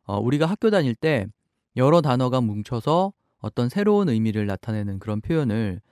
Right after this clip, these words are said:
모두 수거라고 불렀습니다. 그래서 in front of, 뭐 as soon as possible 이런 것도 다 수거라고 그랬고,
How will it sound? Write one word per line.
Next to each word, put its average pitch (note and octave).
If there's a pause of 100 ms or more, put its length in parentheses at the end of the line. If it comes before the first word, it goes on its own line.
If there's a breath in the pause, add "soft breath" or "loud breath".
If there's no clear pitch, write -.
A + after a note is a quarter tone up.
(160)
모두 A2+
수거라고 F#3+
불렀습니다. F#2+
그래서 G#2+ (380)
in C#3+
front D3
of, F#2 (400)
뭐 G2+
as B2
soon D3+
as A#2
possible G2+
이런 B2
것도 A2
다 G2
수거라고 D#3
그랬고, G#2